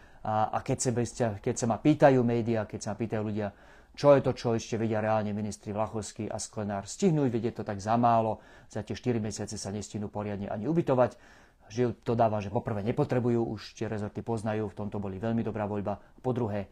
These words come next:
za tie štyri mesiace sa ide udiať jedno veľmi zásadné rozhodnutie, to o Ukrajine.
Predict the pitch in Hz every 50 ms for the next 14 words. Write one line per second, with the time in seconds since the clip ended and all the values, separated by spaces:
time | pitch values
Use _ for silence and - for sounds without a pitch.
0 | - - - - _ - - - 123 120 - 117 95 - 135 131 127 120 117 104
1 | - 113 - 120 107 - - 107 107 107 104 110 107 107 101 107 101 95 107 101
2 | 104 101 110 117 120 123 110 117 110 - 113 107 107 107 110 104 95 107 107 104
3 | - - 107 101 - 113 107 - 104 104 101 101 - 110 104 98 98 101 95